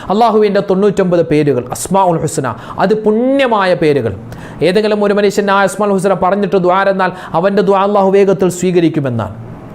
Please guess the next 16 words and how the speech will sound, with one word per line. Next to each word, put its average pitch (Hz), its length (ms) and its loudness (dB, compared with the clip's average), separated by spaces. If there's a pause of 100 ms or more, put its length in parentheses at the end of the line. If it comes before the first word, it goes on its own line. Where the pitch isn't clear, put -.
(120)
അപ്പം - 160 -2
അതുകൊണ്ട് 170 320 2 (480)
ഒരു 294 180 4
ദിവസം 220 400 2
പോലും 185 300 2
നമ്മൾ 170 180 0 (380)
ദിക്ർ 214 360 0 (120)
മുടക്കുന്ന, 175 480 0 (180)
ദുആ 170 220 2 (140)
മുടക്കുന്ന 165 460 -2 (180)
ആളായി 151 360 2
മാറാൻ 139 280 2 (100)
പാടില്ല. 127 320 0 (680)
മൻ 190 100 2 (180)
ലൈസ 214 260 0 (140)
ലഹു 208 180 4